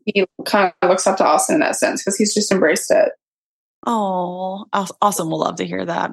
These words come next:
Speaker 2: Alan's such a
Speaker 1: Mm-hmm.
Speaker 2: sweetie pie. Yeah. I, I, you know, Austin is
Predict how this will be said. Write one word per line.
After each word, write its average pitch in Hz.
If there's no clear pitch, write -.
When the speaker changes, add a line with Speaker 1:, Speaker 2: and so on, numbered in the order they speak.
Speaker 2:
Alan's 190
such -
a 233
Speaker 1:
Mm-hmm. 233
Speaker 2:
sweetie 214
pie. 185
Yeah. 339
I, 226
I, -
you 254
know, 262
Austin 214
is 208